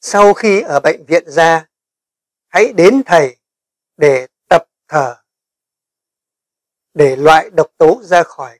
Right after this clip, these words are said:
cơ thể ngay, khiến cho phản ứng phụ của thuốc mất tác dụng, nên không bị mất máu, mất hồng cầu, không làm mất ảnh hưởng đến đội quân trong hệ thống miễn nhiễm, phòng chống bệnh.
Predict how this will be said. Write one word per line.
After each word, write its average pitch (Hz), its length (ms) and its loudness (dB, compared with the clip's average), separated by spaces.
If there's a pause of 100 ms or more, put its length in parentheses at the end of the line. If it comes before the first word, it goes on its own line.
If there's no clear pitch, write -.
cơ 175 160 -2
thể 123 260 -16
ngay, 147 260 -6 (1400)
khiến 220 240 0
cho 196 220 2
phản 131 200 -16
ứng 208 160 -6
phụ 180 340 2 (200)
của - 180 -10
thuốc - 280 -2 (800)
mất - 220 -14
tác - 180 -12
dụng, 180 140 -2 (1200)
nên 170 240 0
không 165 220 0
bị 160 200 -4
mất - 140 -8
máu, 151 300 -6 (600)
mất 233 160 0
hồng 156 240 -12
cầu, 139 280 0 (600)
không 202 320 0
làm 151 240 0 (100)
mất 175 200 -4
ảnh 143 260 -12
hưởng 131 280 -10
đến 175 320 -4
đội 175 280 0
quân 175 260 -2 (360)
trong 175 240 -2
hệ 156 340 -4
thống 185 300 -6
miễn 214 160 2
nhiễm, 202 220 2 (840)
phòng 139 240 -4
chống 165 180 -4
bệnh. 156 160 0